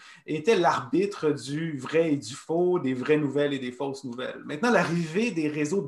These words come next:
décentralisés a permis à n'importe qui, à nous, en fait, on fait partie de ça, on, on, on diffuse du contenu qu'on, qu'on n'aurait pas été capable de diffuser dans le passé.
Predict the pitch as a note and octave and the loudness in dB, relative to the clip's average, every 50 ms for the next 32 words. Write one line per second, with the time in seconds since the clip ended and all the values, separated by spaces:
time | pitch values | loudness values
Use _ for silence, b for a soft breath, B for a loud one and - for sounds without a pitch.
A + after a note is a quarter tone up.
0 | A#2+ A#2+ F#3+ A3 - - - D#3+ C#3+ C3+ - - C#3+ B2+ B2 B2 A#2 A#2 A#2+ C3 | -2 0 0 0 2 0 -2 -2 -4 -4 -4 -6 -6 -6 -6 -10 -10 -8 -8 -6
1 | C#3 E3 G#3+ B3 B3 b b b b b b b b - C#3 D3 C#3+ - - _ | -6 -6 -8 -8 -10 b b b b b b b b -4 -2 -2 -2 -4 -6 _
2 | - A3 G3 F3 F3 F3 F3+ G3+ A3 A#3 B3 A#3 D#3+ D3 C#3+ C#3 C3+ C3 C3+ D#3+ | 2 4 4 4 2 0 0 0 0 0 0 2 2 2 2 2 0 0 2 2
3 | G3 G3+ A#3 - - - D#3+ - - D3+ D#3+ F3 A3+ C#4+ D4 A3+ F3 E3 - A3 | 2 4 2 2 0 -2 -2 2 2 4 4 4 4 4 4 4 2 4 4 4
4 | A#3+ F#3 D3 C#3+ C#3 - E3 D#3 - - - - G#3 D3+ C#3+ C#3 - - F4+ E4+ | 4 4 4 2 2 2 2 2 2 -2 -8 -10 -4 -2 -2 -4 -4 -6 -6 -6
5 | E3 C3 B2 B2+ C3 C3 C3 C3 - C3 B2+ - C3+ C#3 C3+ C#3+ D3+ D3+ D3 C#3+ | -6 -4 -4 -4 -4 -4 -6 -6 -6 -6 -6 -6 -6 -6 -4 -2 -2 -2 -2 -2
6 | E3+ F#3+ - - A3+ B3 A#3 F#3+ D3+ C#3+ D#3 - F3 D#3 C#3+ C#3+ - - E3+ G3 | -4 -4 0 2 2 2 2 0 -2 -6 -6 -2 0 0 0 0 -2 -4 -2 -2
7 | A3+ C4 B3+ B3+ - D3+ C#3 B2+ C3+ - C#3+ C3+ B2+ B2+ B2 B2 B3 A#3+ B3+ A#3+ | -2 -2 -2 -4 -6 -6 -6 -6 -6 -8 -8 -8 -6 -4 -4 -2 0 0 0 0
8 | - G3+ - D3 C#3+ D3+ D3 C#3 C3+ B2 - - - B2 A#2+ C#3 D#3+ C#3+ B2 A#2 | -2 -6 -8 -4 -4 -4 -4 -4 -6 -10 -10 -14 -16 -14 -14 -10 -8 -8 -8 -8
9 | - - C#3 C3+ - - - C#3 B2 - | -8 -8 -8 -8 -8 -10 -14 -16 -16 -18